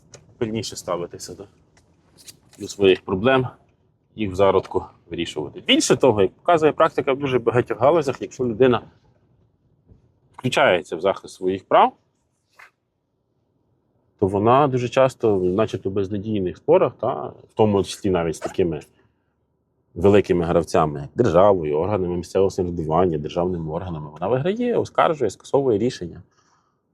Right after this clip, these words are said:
Вона сприяє правопорядку в державі, тому що якщо навіть державний орган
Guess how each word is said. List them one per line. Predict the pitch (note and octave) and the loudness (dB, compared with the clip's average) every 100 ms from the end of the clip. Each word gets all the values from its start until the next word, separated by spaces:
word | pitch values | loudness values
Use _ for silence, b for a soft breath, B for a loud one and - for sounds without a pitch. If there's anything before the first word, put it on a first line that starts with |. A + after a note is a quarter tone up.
| _ | _
Вона | D#2+ F2 A2 B2 B2 B2 B2 B2 - - - - _ _ _ _ _ _ _ _ _ _ | -4 2 4 4 4 2 2 -2 -4 -10 -18 -20 _ _ _ _ _ _ _ _ _ _
сприяє | - B2+ C#3 F#3+ A3 G3+ | 0 4 6 8 6 4
правопорядку | F#3 F#3 - F#3+ G3 C#3 | 4 2 4 0 0 -8
в | |
державі, | B2 G2 F2 D2 D2 - | -8 -6 -8 -10 -20 -12
тому | B2 | -10
що | B2+ | -8
якщо | G#2+ G2+ - C#3+ | -8 -8 0 2
навіть | C3 B2 A#2+ G#2+ - _ _ _ _ _ _ _ _ _ _ _ G2 | 6 4 4 0 -6 _ _ _ _ _ _ _ _ _ _ _ -2
державний | F#2+ C#3 C3+ B2+ | 2 4 4 6
орган | B2 G#2+ E2 | 6 4 -2